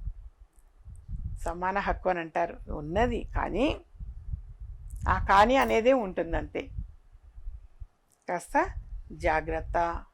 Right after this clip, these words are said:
మీరు టూ వీలర్ మీద వెళ్ళినా, కారులో వెళ్ళినా, ఓన్ డ్రైవింగ్ ఉన్నా ఎవరైనా తోడుంచుకోండి, కొంచెం ఉంటే మంచిది నాన్న.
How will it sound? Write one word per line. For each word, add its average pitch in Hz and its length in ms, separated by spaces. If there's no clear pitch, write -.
మీరు 185 240
టూ 247 120
వీలర్ 277 340
మీద 202 200
వెళ్ళినా, 175 380
కారులో 190 340
వెళ్ళినా, 170 380
ఓన్ 185 240
డ్రైవింగ్ 185 380
ఉన్నా 165 320
ఎవరైనా 147 340
తోడుంచుకోండి, 202 760
కొంచెం 175 380
ఉంటే - 220
మంచిది 202 420
నాన్న. 175 320